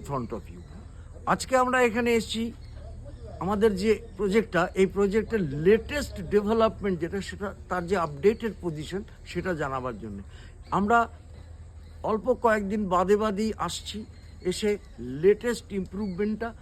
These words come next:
আপনাদের সামনে তুলে ধরছি। কেননা যারা কিনে ফেলেছেন বা যারা কিনতে যাবেন, তাদের যাতে একটা সামগ্রিক ধারণা হয় যে হ্যাঁ, এই প্রজেক্টে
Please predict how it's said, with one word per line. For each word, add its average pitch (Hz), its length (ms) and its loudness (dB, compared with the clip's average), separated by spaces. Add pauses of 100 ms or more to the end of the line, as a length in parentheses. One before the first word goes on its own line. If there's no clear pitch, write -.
(160)
আপনাদের 170 400 0
সামনে 175 340 -2
তুলে 165 300 -2
ধরছি। 117 360 -8 (360)
কেননা 190 380 2 (140)
যারা 170 260 2
কিনে 202 320 0
ফেলেছেন 226 600 2 (320)
বা 165 160 4
যারা 170 280 4
কিনতে 196 400 -2
যাবেন, 175 420 6 (380)
তাদের 185 300 8 (280)
যাতে 202 220 2
একটা 190 340 0
সামগ্রিক 202 840 2
ধারণা 190 500 6
হয় 160 220 6 (400)
যে 190 100 6
হ্যাঁ, 175 280 4
এই 202 220 2
প্রজেক্টে 202 560 0